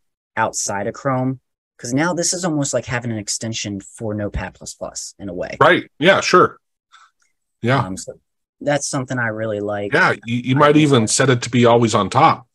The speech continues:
Speaker 2: right? Set that window to always be up there. And
Speaker 1: Yeah, or have, like, a checkbox where you can choose. That's a good idea. I'm gonna, I should probably be writing this stuff down, but I can watch the video later, right? <laughs>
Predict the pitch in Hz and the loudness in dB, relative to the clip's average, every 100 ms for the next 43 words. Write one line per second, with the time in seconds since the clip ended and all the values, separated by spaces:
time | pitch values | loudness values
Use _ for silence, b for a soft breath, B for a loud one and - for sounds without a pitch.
0 | - 98 101 110 101 95 104 92 95 98 | -6 -4 -2 -2 -2 -2 -2 -2 -4 -4
1 | 92 - 110 - 87 82 80 - _ _ | -6 -6 -8 -6 -6 -6 -10 -16 _ _
2 | _ - 143 147 131 135 127 117 107 - | _ -4 0 4 4 4 0 -4 -4 -6
3 | 113 - 113 107 107 - 107 98 95 - | -8 -8 -6 -6 -6 -8 -8 -8 -10 -12
4 | 107 101 104 101 - - - - 113 110 | -8 -6 -6 -10 -14 -14 -12 -8 -6 -6
5 | 95 101 117 _ _ _ _ _ _ 131 | -6 -6 -8 _ _ _ _ _ _ -4
6 | 123 113 - _ - 131 135 131 117 101 | -4 -4 -8 _ -8 -6 -6 -2 -2 -2
7 | 98 98 98 95 85 - 90 - 95 90 | -6 -6 -6 -8 -10 -12 -12 -12 -14 -14
8 | - _ _ _ _ 147 165 190 165 - | -18 _ _ _ _ -2 0 2 2 0
9 | 143 151 143 139 135 113 101 113 135 - | -2 2 2 4 4 2 0 -4 -6 -6